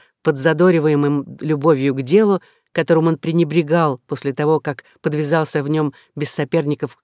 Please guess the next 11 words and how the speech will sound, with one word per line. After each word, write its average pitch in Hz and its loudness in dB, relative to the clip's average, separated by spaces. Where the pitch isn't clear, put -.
такое 143 0
долгое 139 0
время, 175 2
Порпора 226 -2
снова 220 0
обратился 156 -2
в - -20
профессора 156 -2
пения 170 0
и 160 -4
призвал 165 2